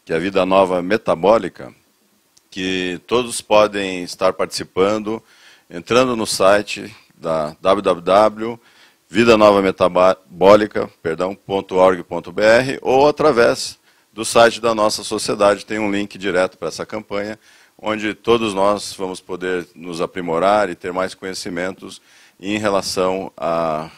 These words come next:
à questão de doenças metabólicas ou as novas propostas que existem hoje para esse tratamento.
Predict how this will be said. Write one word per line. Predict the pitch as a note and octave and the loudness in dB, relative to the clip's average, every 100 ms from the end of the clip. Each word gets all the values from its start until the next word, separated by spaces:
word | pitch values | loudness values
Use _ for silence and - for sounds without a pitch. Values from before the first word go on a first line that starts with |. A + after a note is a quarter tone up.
| - | -14
à | D#2+ E2 D#2+ D#2+ - _ | -8 -6 -6 -8 -14 _
questão | - E2+ F#2+ F#2 | -12 -10 -8 -8
de | F2 | -8
doenças | E2+ E2+ G#2+ G#2 | -2 0 0 -2
metabólicas | F#2 F#2 E2+ D2+ D#2+ F2+ F2+ F#2 - _ - _ | -8 -8 -8 -4 -2 -2 -4 -16 -16 _ -20 _
ou | F2 | -4
as | F2 D2+ | -4 0
novas | F2+ A2+ A2+ G#2+ | 6 6 6 2
propostas | - F#2 - F2 F2+ - F2 | -2 -4 -2 -2 -2 -4 -14
que | - G2 | -12 -8
existem | F2+ E2+ D2+ F2 - F2 | -6 -8 -8 -10 -10 -10
hoje | D#2+ E2 | -8 -8
para | - E2 | -8 -8
esse | D#2+ | -8
tratamento. | - E2+ - E2 B1+ - | -10 -12 -10 -10 -12 -16